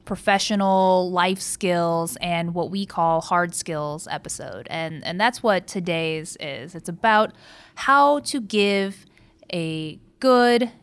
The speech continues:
and memorable and effective closing argument. So the very first question I wrote down for myself is, "What is a closing argument?" Because I've been told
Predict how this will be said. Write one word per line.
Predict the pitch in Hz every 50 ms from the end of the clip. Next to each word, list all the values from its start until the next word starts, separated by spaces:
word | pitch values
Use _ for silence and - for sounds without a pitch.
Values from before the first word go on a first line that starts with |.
| _ _ -
and | 160 151 143 147 151 160 - -
memorable | 202 208 233 240 240 240 240 233 226 208 240 233 233 226 -
and | - 165 147 -
effective | - - - - - 233 233 233 - 247 233 220 220 -
closing | - - 196 185 175 185 170 -
argument. | - 143 151 - - 147 135 123 110 - - - - - - - - _ _
So | - - 202
the | 190 190
very | 190 254 269 302 302
first | - 262 254 - -
question | - 226 202 196 - - - 202 180 175 170 170 170 170 170 190 - _ _ _ _ _ - -
I | 196 220 240
wrote | 233 214 208 196 190 196
down | 180 170 170 170
for | - 175
myself | 170 165 165 - - 175 160 165 - 165
is, | 156 151 - - -
"What | 226 294 349 370 370 -
is | 302 302 302 302 277 - -
a | 233
closing | - - 262 247 247 247 247 226
argument?" | - 240 254 277 262 240 247 214 175 147 - - - - -
Because | - 190 - 190 180 175
I've | - 175 185 180 175 180 180 196
been | 185 175 175
told | - - 175 170 170 170 170 170 - -